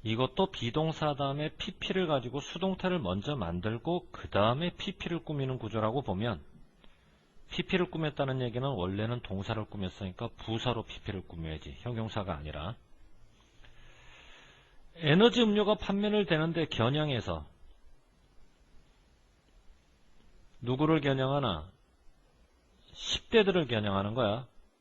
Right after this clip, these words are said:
그러면서 에너지 음료는 선언을 해. 어떤 선언을 할까?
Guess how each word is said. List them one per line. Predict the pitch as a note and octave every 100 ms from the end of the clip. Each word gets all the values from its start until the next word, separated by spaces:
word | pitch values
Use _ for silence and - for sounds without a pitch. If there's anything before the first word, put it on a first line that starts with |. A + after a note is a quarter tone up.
| _ _ _ -
그러면서 | - C#3 F#3+ F#3+ G3
에너지 | A2+ C3 E3 F3+
음료는 | C3+ B2+ C3 D#3 F2+ - _ - - - - - -
선언을 | - - - F#3 E3+ B2 F2
해. | F2 E2+ - - - - - _ - _ - - _ _ _ - _ _ - - - - - - - - - - - -
어떤 | - A#2 E3+ D#3+
선언을 | D3 B2+ A#2
할까? | G2+ F#2 - A2+ D#2